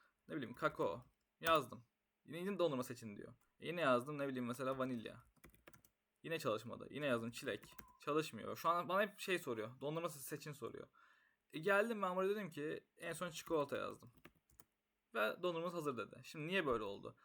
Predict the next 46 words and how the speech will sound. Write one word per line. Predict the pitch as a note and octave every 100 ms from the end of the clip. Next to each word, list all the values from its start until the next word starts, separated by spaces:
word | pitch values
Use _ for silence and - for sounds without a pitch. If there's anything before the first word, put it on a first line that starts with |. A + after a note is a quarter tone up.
| _
Aslında | - G3 A3
bir | A3+
noktada | A3+ - D#3+ F#3
ben | G3+ G3+
buraya | G#3
dondurma, | F3+ F3+ F#3+ G#3 F#3+ - _ _ _ _ _
e, | D3 C#3+ C#3
dondurma | D#3 E3 F#3+ G#3+
do-, | D3+ E3
çikolata | - - G3
eşit | F#3 -
değilken | A3 G#3 G#3+
ben | G#3+
bu | G3
loop | G3
sonsuza | - F3+ F#3
kadar | F#3+
devam | F3 F3
ettiriyorum. | D#3+ - C#3 A#2
Yani | C3+
bu, | D#3 D#3+ F3 E3
bu | G#3
bir | G3+
aslında | F3 A#3 G3
sonsuz | F#3 F3+ D3+
döngü. | A#2 B2
Ben | D#3
buraya | F3 E3+
çikolata | - F#3 E3+
yazana | F3 F#3+
kadar | D#3+ F3 - _ _ - - _
bu | G#3 F#3+
döngü | F#3 F3 G#3+
sonsuza | - F3+ F3+ G3+
kadar | G3
devam | E3+ E3+
edecek. | C3 A#2 A#2
Bana | D#3+
sonsuza | D#3+ D#3+ D#3+ F#3+
kadar | F#3+ F#3
input | D#3 D#3 D3
alacak | A#2+ A#2 A2+
ben. | A2 A2
Dondurma | A#2+ B2+ D3
seçmemi | D3+ C3+ C3
isteyecek. | B2 A2 G#2+